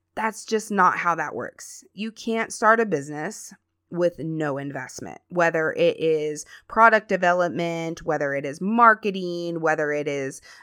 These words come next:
um, coaching and courses and learning how to offer your craft a little bit better, whether it is even investing into a network marketing business, right? Like, that doesn't happen.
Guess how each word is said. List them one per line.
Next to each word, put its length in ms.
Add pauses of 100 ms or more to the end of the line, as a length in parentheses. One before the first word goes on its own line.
(100)
um, 300
coaching 560
and 140
courses 560
and 180
learning 320
how 400
to 480
offer 320
your 220
craft 440
a 60
little 260
bit 280
better, 500 (300)
whether 360
it 240
is 220
even 260
investing 520
into 240
a 60
network 340
marketing 460
business, 420
right? 280
Like, 260 (180)
that 260
doesn't 240
happen. 460